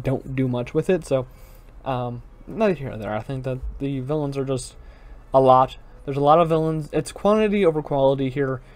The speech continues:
and I don't really hold the film against it. I think it's perfectly fine with three villains, so it's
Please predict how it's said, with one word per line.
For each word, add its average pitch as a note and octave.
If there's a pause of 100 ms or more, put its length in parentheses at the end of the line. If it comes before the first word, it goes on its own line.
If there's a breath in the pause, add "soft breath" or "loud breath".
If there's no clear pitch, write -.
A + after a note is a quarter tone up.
(160 soft breath)
and C3+
I C3
don't E3
really C#3+
hold C#3
the C3+
film C#3
against C3
it. C#3
I C3
think B2
it's A#2+
perfectly A#2
fine B2+ (160)
with B2+
three C#3
villains, C#3+
so B2
it's -